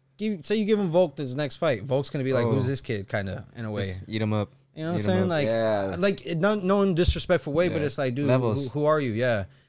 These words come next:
Speaker 1: I was seven and oh before I even got st-, some top contenders, you know?
Speaker 3: Yeah.
Speaker 1: Like,
Speaker 3: And he was
Speaker 1: um,
Speaker 3: facing stiff competition at some point, too. Like, I feel like Volkanovski really had to go through a good amount of names. Like,
Speaker 1: uh, his,
Speaker 3: you know
Speaker 1: his
Speaker 2: He has
Speaker 3: what I mean?
Speaker 2: a
Speaker 1: path,
Speaker 2: good resume.
Speaker 1: his
Speaker 3: He
Speaker 1: path to,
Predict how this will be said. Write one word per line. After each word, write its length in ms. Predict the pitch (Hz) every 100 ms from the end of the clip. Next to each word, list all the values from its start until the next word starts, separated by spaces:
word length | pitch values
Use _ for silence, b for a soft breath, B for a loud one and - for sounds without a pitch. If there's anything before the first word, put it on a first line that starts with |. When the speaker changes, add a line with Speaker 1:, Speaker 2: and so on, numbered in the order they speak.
| -
Speaker 1:
I 60 | 139
was 140 | 147
seven 280 | 160 151 143
and 160 | 139
oh 80 | 143
before 240 | 123 - 131
I 60 | 135
even 260 | 123 120
got 340 | 123 117 104 - b b b b _ _ _ _
st-, 380 | - - 135 127
some 180 | - 117
top 260 | 139 123 -
contenders, 540 | 104 147 160 135 113
you 100 | 113
know? 180 | 123 139
Speaker 3:
Yeah. 60 |
Speaker 1:
Like, 400 | 110 98 92 - _ _ _ 107
Speaker 3:
And 140 | 104
he 40 | 156
was 120 | 151
Speaker 1:
um, 60 |
Speaker 3:
facing 280 | 151 139 123
stiff 300 | - 123 120
competition 640 | - 101 92 - 117 - 147
at 240 | 101 117 -
some 140 | 131
point, 220 | 139 135
too. 160 | - 147
Like, 280 | 139 107 - b b 127
I 60 |
feel 160 | - 202
like 200 | 165 104 98 -
Volkanovski 680 | 110 127 131 123 131 165 156
really 400 | 101 117 117 110
had 220 | 107 104
to 100 | -
go 300 | 95 101 95
through 320 | 90 - 104 98
a 40 |
good 280 | 90 107 98
amount 300 | 98 95 90
of 80 | 90
names. 400 | 92 87 82 82
Like, 100 | 143
Speaker 1:
uh, 100 | 131
his, 520 | 117 175 160 147 123
Speaker 3:
you 60 |
know 80 | 147
Speaker 1:
his 0 |
Speaker 2:
He 20 |
has 0 |
Speaker 3:
what 0 |
I 0 |
mean? 100 | 143
Speaker 2:
a 40 | 160
Speaker 1:
path, 60 | 185
Speaker 2:
good 100 | 139
resume. 460 | 156 131 110 107 -
Speaker 1:
his 160 | 170 151
Speaker 3:
He 60 |
Speaker 1:
path 240 | 165 180
to, 80 | -